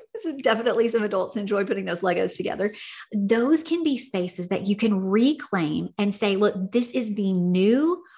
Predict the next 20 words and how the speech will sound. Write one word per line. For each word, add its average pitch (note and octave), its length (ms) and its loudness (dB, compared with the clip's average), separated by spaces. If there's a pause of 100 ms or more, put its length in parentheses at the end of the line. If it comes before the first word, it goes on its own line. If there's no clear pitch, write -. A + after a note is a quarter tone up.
(140)
or A3+ 280 8
the G#3 220 0
always G3 540 2
intended E3 920 2 (180)
space G3 480 -2
that B3+ 120 2
it's - 160 -4
supposed F#3+ 300 -2
to G3+ 80 0
be. D#3 400 -2 (180)
And F#3+ 100 2
I G3 40 4
wanna G3+ 180 6
reclaim A#3 480 4
it G3 100 2
because F#3+ 220 -2
it F#3 140 -4
suddenly G#3 460 2
has G3+ 200 2
gotten D#3 380 2